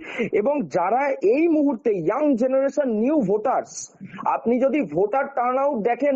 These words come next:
পশ্চিমবঙ্গ লোকসভার দু হাজার চব্বিশ নির্বাচনে, ম্যাক্সিমাম ইয়ুথ ভোটার্স যারা, তারা সবাই নরেন্দ্র মোদীর পক্ষে। কেউ চাইছে না মমতা বন্দ্যোপাধ্যায়কে, কারণ গুড়গাঁও, নয়ডা, গুজরাট, এই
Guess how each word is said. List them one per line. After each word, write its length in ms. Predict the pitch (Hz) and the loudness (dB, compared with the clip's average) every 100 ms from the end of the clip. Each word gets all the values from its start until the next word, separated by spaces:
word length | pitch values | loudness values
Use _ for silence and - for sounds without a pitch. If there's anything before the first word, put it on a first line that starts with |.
| 220 | 2
পশ্চিমবঙ্গ 640 | 208 208 262 247 254 262 269 226 | -2 0 0 2 2 2 2 0
লোকসভার 460 | 220 - 262 262 | -2 -2 0 0
দু 100 | 208 233 | 0 0
হাজার 220 | 240 262 262 | 2 0 0
চব্বিশ 320 | 226 214 247 | -2 -2 -2
নির্বাচনে, 580 | 226 233 214 262 233 151 143 _ - - - | 0 2 2 0 0 -2 -6 _ -20 -12 -2
ম্যাক্সিমাম 720 | 139 196 - - 302 302 311 311 277 _ - 131 | 0 0 -4 -6 0 2 2 0 -4 _ -8 -6
ইয়ুথ 400 | 135 294 339 339 - 151 | 0 2 2 0 -8 -4
ভোটার্স 400 | 190 233 320 262 156 | -2 0 0 0 -2
যারা, 220 | 175 120 - _ - | 0 0 -4 _ 0
তারা 160 | 269 | 0
সবাই 320 | 269 247 269 | 0 0 0
নরেন্দ্র 360 | 262 208 202 185 | 2 2 0 0
মোদীর 260 | 170 151 131 | 0 -2 -2
পক্ষে। 300 | 123 - - 110 - - | -4 -4 -10 -12 -14 -2
কেউ 140 | 339 339 - | 2 2 0
চাইছে 460 | - - 302 - 320 | -4 -2 -2 0 0
না 100 | 302 | 2
মমতা 360 | 247 220 220 | 2 0 0
বন্দ্যোপাধ্যায়কে, 680 | 180 170 165 160 135 143 165 | 0 0 0 -2 -2 -2 0
কারণ 240 | 180 214 262 - - - | 0 0 -2 -4 -14 -8
গুড়গাঁও, 520 | 135 180 190 240 240 226 - - - | -2 0 2 2 2 0 -4 -8 0
নয়ডা, 540 | 143 160 214 220 226 220 208 _ - 139 | 2 2 2 2 2 2 -2 _ -8 -2
গুজরাট, 560 | 208 208 240 233 226 - - _ - | 0 2 4 4 0 -2 -16 _ -2
এই 220 | 233 | 2